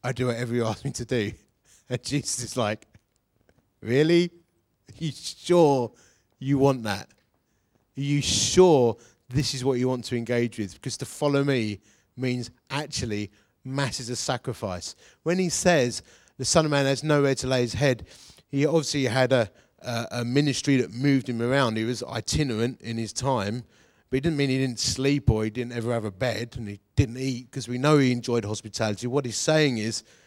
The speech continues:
you cannot follow me and not live a life of sacrifice. You cannot follow me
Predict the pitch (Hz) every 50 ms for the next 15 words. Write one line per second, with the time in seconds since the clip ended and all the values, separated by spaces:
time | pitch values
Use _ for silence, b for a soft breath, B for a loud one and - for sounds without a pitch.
0 | b b b b b b b b b b b b - 117 123 120 - - - -
1 | - 175 175 170 165 - - - - 156 160 151 139 117 107 104 104 104 101 -
2 | _ _ _ _ _ _ _ _ _ _ _ _ - 143 143 143 139 147 160 170
3 | 147 139 - 127 131 131 110 120 120 123 120 110 - 123 113 - - 127 110 -
4 | - 104 - 104 92 87 87 - - - _ _ _ _ _ _ _ _ - 123
5 | 135 127 - - - - - - 185 190 190 185 - - - - 180 175 165 151
6 | 123 110 101 107 107